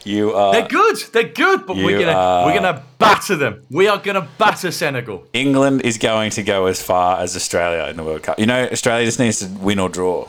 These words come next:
Speaker 1: and they're through, which is hilarious. But
Speaker 2: Against, against Denmark.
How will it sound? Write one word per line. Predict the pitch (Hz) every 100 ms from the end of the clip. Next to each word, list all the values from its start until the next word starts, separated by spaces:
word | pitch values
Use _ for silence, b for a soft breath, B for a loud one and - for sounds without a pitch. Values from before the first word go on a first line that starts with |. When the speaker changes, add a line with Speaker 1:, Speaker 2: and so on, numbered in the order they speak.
| -
Speaker 1:
and | 95
they're | 90 85
through, | - 90 76 - _
which | - 90
is | 90 80 -
hilarious. | 95 92 92 87 80 82
But | - 78 -
Speaker 2:
Against, | 135 160 131 - _ _ 139
against | 135 139 131 - _
Denmark. | 143 127 110 95 -